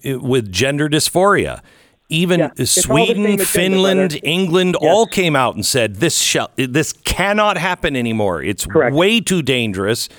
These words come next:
Speaker 1: It can't happen anymore." And we're doubling down on it. And if I'm not mistaken, that was the point of the
Speaker 2: Mm-hmm.
Speaker 1: Nuremberg trials.
Speaker 2: Correct. To make sure, and we have violated literally every syllable of that code. And when I say we,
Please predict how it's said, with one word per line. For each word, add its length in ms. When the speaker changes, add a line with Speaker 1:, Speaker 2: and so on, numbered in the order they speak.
Speaker 1:
It 240
can't 360
happen 300
anymore." 420
And 220
we're 240
doubling 540
down 260
on 160
it. 140
And 160
if 160
I'm 280
not 240
mistaken, 720
that 320
was 280
the 120
point 840
of 200
the 60
Speaker 2:
Mm-hmm. 80
Speaker 1:
Nuremberg 580
trials. 600
Speaker 2:
Correct. 380
To 40
make 240
sure, 180
and 160
we 120
have 120
violated 480
literally 500
every 320
syllable 580
of 100
that 220
code. 240
And 80
when 100
I 80
say 120
we, 360